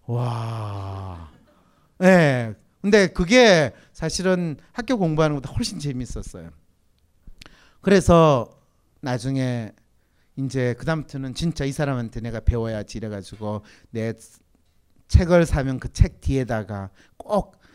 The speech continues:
"나는 하버드에 공부하러 갈 거야." 뭐 이제 이런 식으로 글을 딱 적었어요. 그래서 옛날에 내가 학부 다닐 때 읽었던 책 보면 그 뒤에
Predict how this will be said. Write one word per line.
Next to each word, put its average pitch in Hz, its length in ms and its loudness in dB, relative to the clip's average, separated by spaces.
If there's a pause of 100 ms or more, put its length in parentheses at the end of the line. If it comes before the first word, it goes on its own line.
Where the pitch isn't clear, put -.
(140)
"나는 131 480 -2 (340)
하버드에 147 460 0
공부하러 147 420 2
갈 143 140 -8
거야." 139 280 -4
뭐 147 140 -4
이제 151 200 0
이런 156 140 0
식으로 127 400 -4
글을 147 260 -4
딱 - 200 -14
적었어요. 110 580 -6 (340)
그래서 139 320 -6 (180)
옛날에 147 320 -2
내가 120 240 -8
학부 127 220 -10
다닐 139 220 -4
때 120 180 -10
읽었던 123 360 -10
책 - 180 -16
보면 117 200 -8
그 113 120 -12
뒤에 107 340 -10